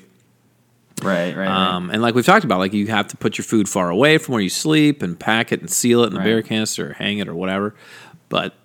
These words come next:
Speaker 2: don't
Speaker 1: Yeah.
Speaker 2: keep it near <laughs> your tent, or don't keep things in your tent that have, uh, uh, a smell or a stench or an odor. So,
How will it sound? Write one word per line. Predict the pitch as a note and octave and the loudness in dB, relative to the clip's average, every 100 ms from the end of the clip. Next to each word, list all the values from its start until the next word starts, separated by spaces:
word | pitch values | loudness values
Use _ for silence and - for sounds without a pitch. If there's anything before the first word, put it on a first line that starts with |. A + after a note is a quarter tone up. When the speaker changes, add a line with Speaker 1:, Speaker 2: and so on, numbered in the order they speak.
| _ | _
Speaker 2:
don't | A#2+ B2+ G2+ | 2 2 0
Speaker 1:
Yeah. | F2+ | 0
Speaker 2:
keep | B2 A2+ | -2 0
it | G#2 | -2
near | A2 | -2
<laughs> | |
your | F#2 G#2+ | 2 4
tent, | C#3 - D#3+ A#2+ A2+ | 2 4 4 4 2
or | A2 G#2+ | 0 2
don't | A2+ A2 G#2 - - | 2 0 -2 -10 -4
keep | A2 - | -4 -2
things | G2+ | -2
in | G2 | -2
your | F#2 | -4
tent | - F#2+ | -4 -6
that | F#2 F2 | -4 -4
have, | F#2+ E2+ D#2+ | -4 -6 -8
uh, | F2 E2 - - - - _ _ | -8 -8 -12 -20 -20 -20 _ _
uh, | C2 - - | -10 -8 -6
a | |
smell | - - G2+ E2+ | -4 -2 0 -2
or | E2+ E2+ | -4 -6
a | |
stench | - - F2 E2+ - | -6 -4 -4 -6 -8
or | |
an | F2 | -6
odor. | F2 E2+ - - - - _ _ - | -6 -8 -10 -18 -20 -20 _ _ -14
So, | - E2+ D2+ D2 | -6 -4 -4 -8